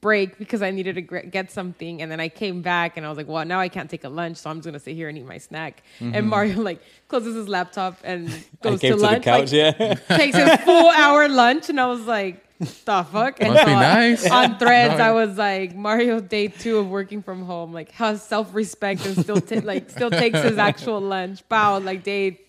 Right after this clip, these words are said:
Speaker 1: two million, whatever.
Speaker 2: No, yeah,
Speaker 1: And
Speaker 2: yeah.
Speaker 1: then, and it's
Speaker 3: Like, to me, it's just, like, it's one of those self-respect things. It's like, I gotta love my job 'cause it
Speaker 2: Mm-hmm.
Speaker 3: gives me so much flexibility. But at the same time, it's like, I love myself more. <laughs> And, like, no matter
Speaker 1: Love yourself,
Speaker 3: yeah, no,
Speaker 1: queen.
Speaker 3: and no matter what happens, no matter how, at least for me, this is the way, like,
Speaker 2: Mm-hmm.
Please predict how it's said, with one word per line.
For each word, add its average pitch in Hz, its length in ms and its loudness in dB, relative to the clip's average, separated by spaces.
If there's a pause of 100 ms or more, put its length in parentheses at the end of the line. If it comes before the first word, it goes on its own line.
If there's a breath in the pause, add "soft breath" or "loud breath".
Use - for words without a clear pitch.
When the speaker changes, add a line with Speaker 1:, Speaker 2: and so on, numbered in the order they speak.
Speaker 1:
two 226 160 -8
million, 202 380 -8
whatever. 175 420 -10
Speaker 2:
No, 113 300 -4
yeah, 110 180 -4
Speaker 1:
And 226 180 0
Speaker 2:
yeah. 202 100 -6
Speaker 1:
then, 226 120 -6 (160)
and 170 140 -14
it's 156 180 -18
Speaker 3:
Like, 170 160 2
to 196 100 2
me, 214 140 2
it's 165 140 0
just, 151 180 -2
like, 127 180 0 (220)
it's 117 220 -10
one 131 160 0
of 127 60 -4
those 113 180 -2
self-respect 104 500 -4
things. 92 240 -8
It's 92 180 -10
like, 92 220 -6 (560)
I 131 60 -4
gotta 180 160 4
love 151 100 4
my 107 100 -2
job 80 300 -12 (340)
'cause 110 160 -4
it 110 60 -2
Speaker 2:
Mm-hmm. 110 60 -4
Speaker 3:
gives 113 160 -4
me 113 140 -4
so - 420 -4
much 110 220 -4
flexibility. 87 640 -10 (800)
But 143 140 0
at 117 80 -4
the 113 80 -6
same 123 240 -2
time, 107 240 -2
it's 95 80 -6
like, 92 140 -8 (140)
I 131 60 -14
love 220 160 -6
myself 104 340 -4
more. 90 240 -14 (320)
<laughs> - 1040 -6
And, 143 160 2
like, 139 140 0
no 165 140 0
matter 180 240 4
Speaker 1:
Love 170 220 4
yourself, 202 360 -2
Speaker 3:
yeah, 120 180 2
no, 143 120 -2
Speaker 1:
queen. 143 100 0
Speaker 3:
and 143 100 0
no 147 80 0
matter 160 240 2
what 135 180 2
happens, 117 320 -4
no 117 60 -6
matter 110 220 -4
how, 107 440 -2
at 123 120 0
least 151 160 2
for 135 80 -2
me, 110 140 -2
this 98 200 -6
is 98 60 -12
the 104 80 -4
way, 95 200 -4
like, 113 140 -4
Speaker 2:
Mm-hmm. 107 200 -6